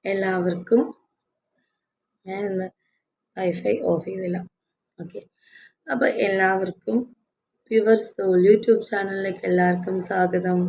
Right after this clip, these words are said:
അപ്പൊ എൻ്റെ വീഡിയോ നിങ്ങൾ ആദ്യമായിട്ടാണ് കാണുന്നതെങ്കിൽ ഫസ്റ്റ് തന്നെ ലൈക്ക്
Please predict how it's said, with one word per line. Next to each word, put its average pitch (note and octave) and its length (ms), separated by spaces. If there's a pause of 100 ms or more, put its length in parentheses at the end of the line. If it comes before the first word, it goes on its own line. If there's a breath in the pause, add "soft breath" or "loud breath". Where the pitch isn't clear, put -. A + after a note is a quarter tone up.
(640 loud breath)
അപ്പൊ - 200
എൻ്റെ G#3 140 (120)
വീഡിയോ G3+ 260 (100)
നിങ്ങൾ F#3+ 220 (300)
ആദ്യമായിട്ടാണ് F#3+ 720 (120)
കാണുന്നതെങ്കിൽ F3+ 640 (160)
ഫസ്റ്റ് F#3 360
തന്നെ F#3+ 240 (880 loud breath)
ലൈക്ക് G#3 240